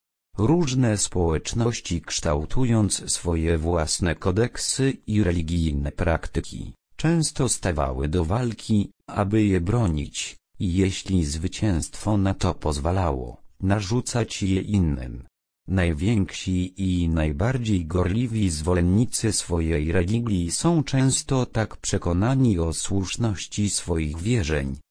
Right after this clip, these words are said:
że są gotowi narzucać je innym za wszelką cenę.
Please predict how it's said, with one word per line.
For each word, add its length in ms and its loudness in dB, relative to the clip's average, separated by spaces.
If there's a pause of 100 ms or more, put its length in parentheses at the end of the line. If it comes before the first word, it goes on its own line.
(120)
że 180 -2
są 320 0
gotowi 600 0
narzucać 760 -2
je 140 2
innym 640 2
za 180 2
wszelką 600 0
cenę. 540 -2